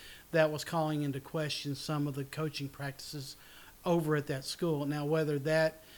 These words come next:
I mean, I, I think that that is, one, it's a little premature for that, and two, I think it's a bad look for your program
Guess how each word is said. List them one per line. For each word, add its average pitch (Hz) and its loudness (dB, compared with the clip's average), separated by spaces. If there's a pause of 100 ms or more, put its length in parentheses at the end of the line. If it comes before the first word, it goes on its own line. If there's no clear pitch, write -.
(140)
I 165 4
mean, 160 0
I, 165 -2 (260)
I 175 2
think 180 6
that 170 2
that 170 6
is, 165 2
one, 180 6
it's 160 0
a - -2
little 170 4
premature 180 2
for 185 -2
that, 185 4 (200)
and 143 -4
two, 180 6
I 156 8
think 160 0
it's 147 -2
a 143 -2
bad 175 6
look 170 0
for - -4
your 170 4
program 175 2